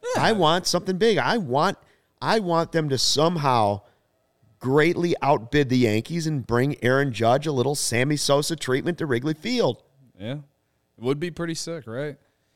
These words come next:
Speaker 1: But, you know, like I
Speaker 2: It's not gonna happen.
Speaker 1: I, I,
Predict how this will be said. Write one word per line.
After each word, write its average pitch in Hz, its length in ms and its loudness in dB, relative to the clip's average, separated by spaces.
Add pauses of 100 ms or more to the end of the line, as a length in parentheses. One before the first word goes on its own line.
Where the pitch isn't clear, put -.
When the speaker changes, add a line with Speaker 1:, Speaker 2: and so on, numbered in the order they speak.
(400)
Speaker 1:
But, - 500 0
you 196 140 0
know, 120 260 -2 (140)
like 190 200 0
I 180 120 -4 (520)
Speaker 2:
It's - 100 -20
not 95 180 -10
gonna 85 160 -10
happen. 82 300 -10 (460)
Speaker 1:
I, 208 140 -6 (160)
I, 269 180 -4